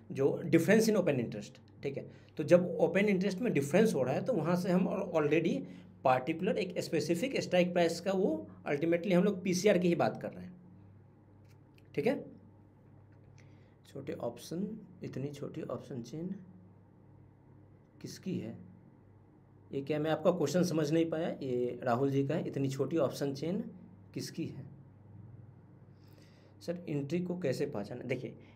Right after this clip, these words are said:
entry आपका पहचानने के लिए आपको price एक्शन समझना पड़ेगा, ठीक है। Entry कैसे पहचानेंगे? जैसे कि हमने Bajaj Finance का example बताया था, Bajaj Finance में basically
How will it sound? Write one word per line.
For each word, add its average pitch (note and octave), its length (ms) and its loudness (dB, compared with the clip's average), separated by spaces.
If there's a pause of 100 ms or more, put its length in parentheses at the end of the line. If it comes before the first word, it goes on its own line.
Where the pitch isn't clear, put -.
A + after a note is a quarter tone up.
(160)
entry F#3+ 460 4
आपका D3 460 0
पहचानने D#3 480 0
के F3+ 100 -2
लिए G#3+ 80 0
आपको F3+ 240 -2
price D#3 300 2
एक्शन F3 240 2
समझना A#2+ 360 -2
पड़ेगा, F#2 340 -8 (800)
ठीक C3+ 120 0
है। A#3 160 -4 (380)
Entry C#3+ 220 -2
कैसे F#3+ 260 2
पहचानेंगे? F3+ 580 0 (680)
जैसे D3 340 2
कि G#3 240 2
हमने C#3+ 340 -2
Bajaj D3+ 320 4
Finance D3+ 340 -2
का - 100 -8
example C#3 400 0
बताया C#3 260 -2
था, D3 220 -10
Bajaj C#3 320 2
Finance D#3 320 -2
में F3 80 0
basically F3 540 0